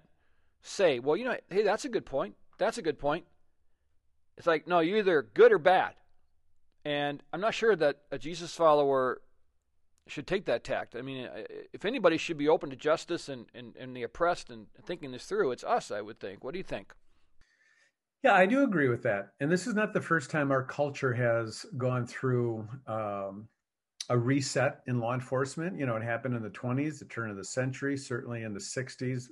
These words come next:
Speaker 2: and most recent times in seventies. Uh, there's always been this proactive reform in reaction. And so standards have been increased.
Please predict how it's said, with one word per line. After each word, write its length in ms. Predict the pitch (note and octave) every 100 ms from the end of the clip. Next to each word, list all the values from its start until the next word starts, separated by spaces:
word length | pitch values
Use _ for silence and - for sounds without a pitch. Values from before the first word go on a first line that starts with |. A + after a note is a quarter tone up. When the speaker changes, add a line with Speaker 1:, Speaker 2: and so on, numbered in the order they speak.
| -
Speaker 2:
and 180 | G#2 G#2
most 320 | A2+ B2 -
recent 380 | A#2 A2+ A2+ G2+
times 460 | A2 A2+ C3 C3
in 240 | G#2+ G2 F#2+
seventies. 800 | - A#2+ A#2 B2+ B2 C3+ C3+ - - - - -
Uh, 120 | A#2+
there's 220 | B2+ B2+
always 540 | - D#3 F3+ G3 F#3 C3
been 400 | A#2+ C#3+ C#3 C3+
this 440 | B2 A#2 - - _ _ _ -
proactive 560 | - C3+ C3+ B2+ C3 A#2
reform 680 | A2+ - B2 A#2 A2+ A2+ - A#2
in 120 | A2
reaction. 800 | A2 G#2 G#2 G#2 - - F2+ - _ _ _ _ _
And 140 | A#2 A2+
so 340 | B2+ A2+ A2
standards 600 | G2+ - C#3+ C#3+ C#3 C3
have 180 | C3+ C3
been 120 | C3
increased. 720 | B2+ B2 C3 B2 A#2+ - -